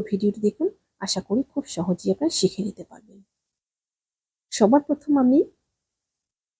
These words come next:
লাইনিংয়ের সাথে মেইন ফেব্রিকটা জয়েন করে নেব। এটা হলো আমার সামনের পার্ট, পেছন পার্টে আমার হুক রয়েছে,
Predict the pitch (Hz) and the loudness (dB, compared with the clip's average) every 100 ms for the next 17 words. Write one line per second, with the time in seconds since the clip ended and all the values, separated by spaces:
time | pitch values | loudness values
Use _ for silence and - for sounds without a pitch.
0 | _ _ _ 190 185 175 202 214 226 - | _ _ _ 4 6 6 6 4 2 0
1 | 220 - 311 226 180 175 175 - 190 190 | -4 0 2 4 4 2 0 -4 -4 -4
2 | - _ 359 539 _ _ 190 202 175 180 | -12 _ -4 -4 _ _ -2 2 2 0
3 | 180 165 175 - 190 _ _ _ _ 269 | -6 -8 -10 -14 -20 _ _ _ _ 2
4 | 294 285 277 269 - 165 170 185 - 208 | 4 6 4 2 0 2 2 2 -2 -4
5 | 269 _ _ _ _ _ _ _ _ - | -4 _ _ _ _ _ _ _ _ -6
6 | 269 - 320 226 185 180 180 185 - 247 | 0 4 4 2 -2 0 0 0 -4 -4
7 | 254 262 247 | 0 0 2